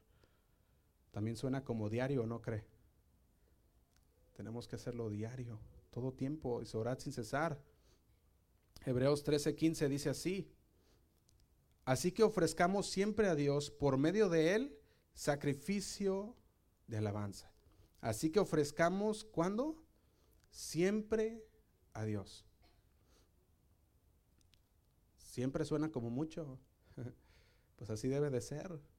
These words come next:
Debe de ser siempre, cada momento, debemos de ofrecer a Dios, ¿qué dice? "Por medio de Él, sacrificio de alabanza", es decir, frutos de labios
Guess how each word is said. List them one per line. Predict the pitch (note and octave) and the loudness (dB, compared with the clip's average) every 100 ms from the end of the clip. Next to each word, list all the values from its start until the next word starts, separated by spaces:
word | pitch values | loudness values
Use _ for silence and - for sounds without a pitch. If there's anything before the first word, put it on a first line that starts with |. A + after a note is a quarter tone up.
| _ _ _ _ _ _ _ - | _ _ _ _ _ _ _ -8
Debe | A#2+ C#3+ | -4 0
de | C#3+ | -2
ser | - C#3+ C#3 | -2 -4 -4
siempre, | - - C#3+ E3+ - C#3 B2+ C3+ - _ _ _ _ - | -6 0 2 2 0 0 0 -4 -14 _ _ _ _ 2
cada | B2+ F3 | 4 4
momento, | E3 C3+ D3+ F3 D#3+ C3+ B2+ C#3+ - - _ - | 4 6 6 4 2 2 2 0 -10 -20 _ -4
debemos | A#2+ C3+ F3+ E3 | 2 4 4 4
de | |
ofrecer | D3 C#3 B2 D#3 | 4 2 2 2
a | F#3+ | 2
Dios, | E3+ E3 F3 | 4 2 2
¿qué | E3+ | 0
dice? | D#3 F3 G#3+ A#3+ - - _ _ _ | 0 0 0 -2 -4 -20 _ _ _
"Por | C3 B2+ | 2 4
medio | C#3 G3 G3+ | 6 6 6
de | D#3+ | 6
Él, | F3 | 6
sacrificio | F#3 - C3 B2+ E3 G3+ | 2 0 -2 0 2 4
de | E3 | 6
alabanza", | C3+ B2+ E3 F#3 E3 | 6 6 4 2 0
es | |
decir, | F3 D#3+ F#3+ F3 | 0 0 0 0
frutos | - F#3+ A3 A3+ A3 | 2 4 4 4 0
de | E3 D3+ | 2 2
labios | E3 E3 C3 B2+ C#3+ - | 2 0 2 2 0 -6